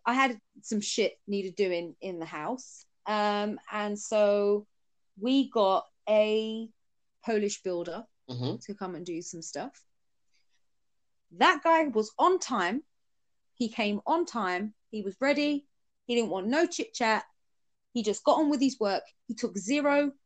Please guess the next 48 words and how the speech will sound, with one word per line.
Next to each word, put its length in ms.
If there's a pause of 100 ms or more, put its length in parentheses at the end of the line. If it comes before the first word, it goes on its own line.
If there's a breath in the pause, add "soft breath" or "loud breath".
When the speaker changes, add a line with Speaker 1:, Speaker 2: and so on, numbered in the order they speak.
(180)
Speaker 1:
breaks. 540 (200)
Asked 200
if 80
he 60
wanted 260
a 20
cup 160
of 80
tea. 320 (120)
"No, 120
thank 320
you. 220
I 40
just 200
wanna 140
finish 280
my 120
work." 260 (140)
And 120
he 100
carried 360
on, 300
and 100
he 80
didn't 260
leave 300
until 220
he 100
was 160
finished. 440 (460)
And 80
he 80
didn't 280
complain. 520 (360)
And 80
he 60
was 100
the 40
most 300
polite 340
person 460
that 140
I 40
think 280
we've 180
ever 160
come 220
across, 420